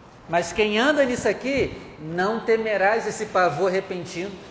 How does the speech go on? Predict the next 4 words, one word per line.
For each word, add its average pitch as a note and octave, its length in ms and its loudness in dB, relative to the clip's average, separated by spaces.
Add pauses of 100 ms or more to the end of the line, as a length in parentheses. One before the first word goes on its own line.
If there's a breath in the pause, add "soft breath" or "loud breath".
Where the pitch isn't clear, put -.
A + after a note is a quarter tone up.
(2750)
Tá D3 120 0
dando G#3+ 180 -2
para G#3+ 80 0
entender? G3 560 0